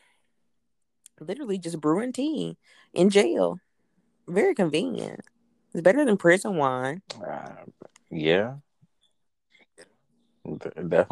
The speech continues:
Speaker 2: better than
Speaker 1: But I
Speaker 2: prison
Speaker 1: don't
Speaker 2: wine.
Speaker 1: know anything about that personally.
Speaker 2: It's, shoot, better than
Speaker 1: But
Speaker 2: final food wine, too.
Speaker 1: <laughs> Well, obviously not, 'cause they drank it up. Gulp, gulp, gulped it up.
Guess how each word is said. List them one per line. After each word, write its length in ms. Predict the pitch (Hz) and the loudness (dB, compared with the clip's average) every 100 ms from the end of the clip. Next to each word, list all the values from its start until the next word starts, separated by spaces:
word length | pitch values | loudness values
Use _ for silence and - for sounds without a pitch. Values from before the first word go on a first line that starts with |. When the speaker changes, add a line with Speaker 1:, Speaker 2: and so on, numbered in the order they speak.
| - - | -8 0
Speaker 2:
better 180 | 92 92 | 2 2
than 100 | 98 | 2
Speaker 1:
But 140 | 127 | 2
I 100 | 98 | 4
Speaker 2:
prison 40 | 65 | 0
Speaker 1:
don't 100 | 104 | -6
Speaker 2:
wine. 0 | |
Speaker 1:
know 140 | 62 58 | -8 -10
anything 260 | 110 - 95 | -16 -20 -14
about 180 | - 92 | -14 -12
that 240 | - 82 - | -12 -12 -8
personally. 680 | - - 78 80 - - 151 220 214 _ _ _ _ - - - - _ _ _ _ _ _ _ _ _ _ _ _ _ _ - | -8 -8 -16 -18 -16 -16 -12 -12 -12 _ _ _ _ -20 -20 -20 -20 _ _ _ _ _ _ _ _ _ _ _ _ _ _ -14
Speaker 2:
It's, 140 | 85 | -14
shoot, 320 | - 98 87 85 | 2 4 4 0
better 340 | 85 98 104 | 4 6 6
than 220 | 190 180 | 4 4
Speaker 1:
But 60 | 156 | 6
Speaker 2:
final 260 | 143 135 135 | 6 4 0
food 320 | 85 85 80 | -6 -6 -8
wine, 300 | 80 87 87 87 | -10 -12 -14 -14
too. 180 | 107 90 _ _ _ _ _ _ _ _ _ _ _ _ _ _ _ - _ _ _ - | -14 -14 _ _ _ _ _ _ _ _ _ _ _ _ _ _ _ -20 _ _ _ 0
Speaker 1:
<laughs> 100 | 269 - 494 523 571 381 | 0 4 2 2 -2 -4
Well, 200 | 339 123 | 0 6
obviously 300 | 170 254 294 | 6 4 -4
not, 200 | 226 269 | -6 -6
'cause 120 | - 170 | -4 -4
they 140 | 190 - 135 | -4 -8 -10
drank 380 | 120 123 143 190 | -8 -4 -2 0
it 100 | 240 | -2
up. 240 | 277 - - - _ _ _ 147 156 | -2 -6 -4 -6 _ _ _ -12 2
Gulp, 280 | - 180 175 | 4 4 2
gulp, 240 | 175 190 185 | 2 0 2
gulped 320 | 190 202 - | 2 2 -4
it 80 | 220 | -2
up. 240 | 294 294 | -2 -4